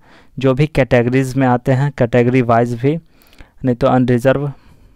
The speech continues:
में आते हैं तो अनरिजर्व वाइज भी, मतलब आप अपना पहले रोल नंबर सर्च करके चेक कर लेंगे। जिस भी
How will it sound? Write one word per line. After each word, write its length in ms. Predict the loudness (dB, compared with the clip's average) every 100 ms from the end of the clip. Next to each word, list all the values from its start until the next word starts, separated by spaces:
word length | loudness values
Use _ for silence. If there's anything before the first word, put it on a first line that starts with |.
| _ -4
में 180 | 0 2
आते 220 | 2 -2
हैं 140 | -2
तो 120 | -2
अनरिजर्व 600 | -2 0 0 0 0 -2 0
वाइज 320 | 0 0 -2
भी, 180 | -6 -8 -18 _ -20 -20 -8
मतलब 240 | -2 2 2
आप 200 | 2 0
अपना 360 | -2 0 0 0
पहले 380 | 0 2 2
रोल 200 | 4 2
नंबर 300 | 2 2 0 -2 _ _ _ -12
सर्च 260 | 0 0 0
करके 340 | -2 -2 -2 -8
चेक 300 | -4 -4 0
कर 140 | 0
लेंगे। 260 | 0 0 -2
जिस 300 | 0 -2 -2
भी 240 | -2 -2